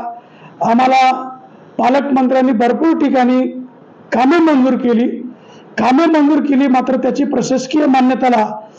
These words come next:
संबंधित अधिकाऱ्याकडं सर्व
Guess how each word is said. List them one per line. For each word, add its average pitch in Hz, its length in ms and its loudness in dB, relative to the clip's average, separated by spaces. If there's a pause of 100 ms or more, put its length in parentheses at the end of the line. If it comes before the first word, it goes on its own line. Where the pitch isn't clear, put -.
(160)
संबंधित 302 580 0
अधिकाऱ्याकडं 277 1000 0 (400)
सर्व 320 400 -2